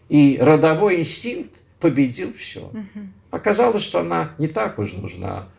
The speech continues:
Speaker 1: внуку, и не
Speaker 2: Мгм.
Speaker 1: так уж она близка там с невесткой, даже наоборот. А работы нет, а люди кругом,
Speaker 2: А
Speaker 1: да.
Speaker 2: вернуться?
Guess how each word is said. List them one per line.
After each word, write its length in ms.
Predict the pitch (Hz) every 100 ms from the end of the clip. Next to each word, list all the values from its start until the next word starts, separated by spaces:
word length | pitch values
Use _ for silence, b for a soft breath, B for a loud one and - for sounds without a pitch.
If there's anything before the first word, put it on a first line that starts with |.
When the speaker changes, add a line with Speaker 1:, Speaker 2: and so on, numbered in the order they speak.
| b
Speaker 1:
внуку, 600 | - 143 220 240 208 - 226
и 140 | 208 147
не 80 |
Speaker 2:
Мгм. 80 | 135
Speaker 1:
так 220 | - - 113
уж 100 | 110
она 220 | 107 110
близка 500 | 101 107 - 139 147
там 300 | - 113 104
с 340 | - - -
невесткой, 640 | 127 123 135 226 - - 113
даже 240 | 101 98
наоборот. 640 | 104 107 139 180 233 226 - b b b b b b _
А 320 | - 135 131 139
работы 540 | 165 208 247 - 110
нет, 400 | 120 208 214 190 -
а 140 | 156
люди 300 | 180 262 220 262
кругом, 460 | 117 110 101 101 117
Speaker 2:
А 80 | -
Speaker 1:
да. 120 | -
Speaker 2:
вернуться? 560 | 208 202 196 - 247